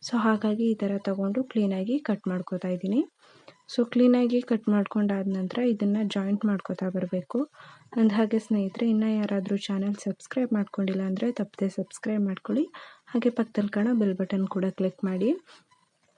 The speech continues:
ತುಂಬ ಜನ ನೋಡ್ತೀರಾ, ಲೈಕ್ ಮಾಡೋದಿಲ್ಲ, ಹಾಗೆ ಕಾಮೆಂಟ್ಸ್ ಕೂಡ, ಅಂದರೆ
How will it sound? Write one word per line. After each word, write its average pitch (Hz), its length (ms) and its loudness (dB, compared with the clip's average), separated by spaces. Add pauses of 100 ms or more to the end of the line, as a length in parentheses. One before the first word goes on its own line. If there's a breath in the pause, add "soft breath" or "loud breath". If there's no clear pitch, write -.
(320)
ತುಂಬ 240 260 6
ಜನ 233 280 2
ನೋಡ್ತೀರಾ, 208 520 2
ಲೈಕ್ 202 340 0
ಮಾಡೋದಿಲ್ಲ, 202 400 0
ಹಾಗೆ 202 280 0
ಕಾಮೆಂಟ್ಸ್ 196 400 -2
ಕೂಡ, 208 200 -2 (500 loud breath)
ಅಂದರೆ 214 360 4